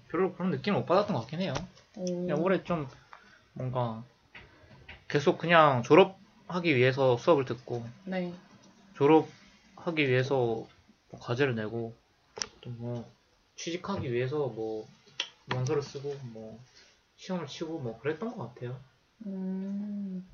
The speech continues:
Speaker 1: 약간 좀 고-, 고인 느낌이죠? 뭔가 진짜 고인 느낌.
Speaker 2: 음.
Speaker 1: 네, 당신에게 맨날 얘기하는 그 고인 느낌.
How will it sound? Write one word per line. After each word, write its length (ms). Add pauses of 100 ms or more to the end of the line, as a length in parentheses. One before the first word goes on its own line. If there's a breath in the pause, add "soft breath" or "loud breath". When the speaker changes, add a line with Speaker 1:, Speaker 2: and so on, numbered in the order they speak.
Speaker 1:
약간 460
좀 200
고-, 460
고인 480
느낌이죠? 680 (180)
뭔가 200
진짜 340
고인 260
느낌. 280 (580 soft breath)
Speaker 2:
음. 580
Speaker 1:
네, 100
당신에게 400
맨날 340
얘기하는 300
그 100
고인 640
느낌. 280